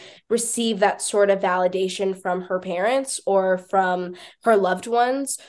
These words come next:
So she feels as though she has to go to the most extreme lengths, um, with her decision making, um, and able to prove to those around her that she will do anything for them,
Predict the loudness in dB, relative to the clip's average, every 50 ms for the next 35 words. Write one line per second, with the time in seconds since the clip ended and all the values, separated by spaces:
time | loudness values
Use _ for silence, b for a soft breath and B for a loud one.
0 | B B 0 0 0 2 0 -2 0 2 2 2 2 0 -2 0 2 0 0 0
1 | 0 -2 -2 -2 -2 -6 -6 -6 -6 -6 -4 0 0 0 0 0 -2 -4 -4 -4
2 | -6 -4 -2 -2 -2 -2 -4 -8 -12 -12 -12 -12 -12 -8 -4 -2 -2 0 0 -2
3 | -2 -4 -4 -4 -2 -2 -4 -4 -6 -8 -10 -8 -10 -10 B B B B B B
4 | 2 4 4 4 4 0 -2 -4 -6 -8 -10 -4 0 2 2 2 2 2 0 0
5 | 0 -2 -4 -4 -2 2 2 4 2 2 2 0 -2 0 0 -2 -2 -4 B B
6 | B B B 2 4 4 4 4 2 0 0 0 2 2 0 0 0 -2 -4 -4
7 | -8 -6 -4 -2 -2 -2 -2 -4 -4 -2 0 2 2 2 2 -2 -4 -4 -4 -6
8 | -6 -6 -6 -4 -4 -4 -6 -8 -6 -4 -2 -2 -2 -2 -6 -8 -8 -6 -4 -2
9 | -2 -2 -2 -4 -6 -12 _ -6 -2 0 0 2 2 0 0 -2 -6 -8 -6 -4
10 | -4 -4 -4 -4 -6 -8 -8 -8 -10 -12